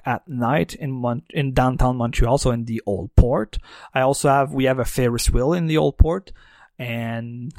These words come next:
also have, um, photos of it. And it's a ni-, it's, it's an acquired look. Like, you really need, and if you go on Cinestill's,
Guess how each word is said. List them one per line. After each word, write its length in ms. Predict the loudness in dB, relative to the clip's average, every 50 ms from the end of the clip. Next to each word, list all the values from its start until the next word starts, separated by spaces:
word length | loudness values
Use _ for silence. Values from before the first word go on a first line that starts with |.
| -8
also 320 | -4 -2 0 2 2 2 2
have, 340 | 2 2 0 0 -2 -2 -2 -2
um, 460 | -2 -4 -4 -4 -6 -8 -10 -12 -16 -18 _ _ _ _ _ _ _ _ _
photos 460 | _ 0 2 4 4 4 4 2 2 -2 -6 -6
of 200 | -6 -2 0 2
it. 160 | 2 2 2
And 340 | 2 2 2 0 -2 -4 -8 _ _
it's 240 | -6 -4 -2 0 0
a 60 | 0
ni-, 280 | 0 2 0 0 0 -2
it's, 220 | -6 -8 -12 -16 _ _ _ _ -20 -8 -4
it's 140 | -2 0 0
an 140 | 2 2 2
acquired 560 | 0 2 4 6 6 8 8 6 4 2 0
look. 380 | -4 -6 -6 -6 -6 -4 -2 -2
Like, 200 | -2 0 2 2
you 260 | 2 4 2 2 0
really 380 | 2 4 6 6 6 6 4 4
need, 240 | 2 0 0 0 0
and 160 | 0 0 0
if 180 | -2 -2 0
you 60 | 0 2
go 160 | 4 4 4
on 120 | 4 2 -2
Cinestill's, 880 | -4 -4 -4 -2 -4 -4 0 2 4 4 4 4 2 0 -2 -4 -6